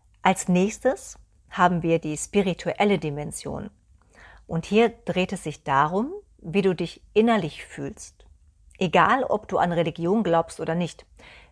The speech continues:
Für mich persönlich bedeutet das, dass ich in der Woche ab und zu innehalte, vielleicht einen Moment für mich nehme,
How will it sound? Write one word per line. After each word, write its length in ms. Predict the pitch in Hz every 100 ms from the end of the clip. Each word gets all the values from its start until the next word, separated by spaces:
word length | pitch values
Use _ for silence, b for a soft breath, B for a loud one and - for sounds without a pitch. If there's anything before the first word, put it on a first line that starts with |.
| B
Für 180 | - 175
mich 260 | 196 285 -
persönlich 520 | 240 170 180 233 -
bedeutet 580 | 185 165 156 185 202 -
das, 320 | 180 - - 214
dass 260 | 170 -
ich 100 | 170
in 140 | 170 165
der 160 | 160
Woche 300 | 156 - -
ab 180 | - -
und 140 | 233
zu 160 | - 175
innehalte, 720 | - 175 196 214 214 240 311 403
vielleicht 420 | 190 170 165 -
einen 160 | 170 170
Moment 360 | 165 165 175
für 160 | - 165
mich 280 | 160 165 -
nehme, 300 | 185 202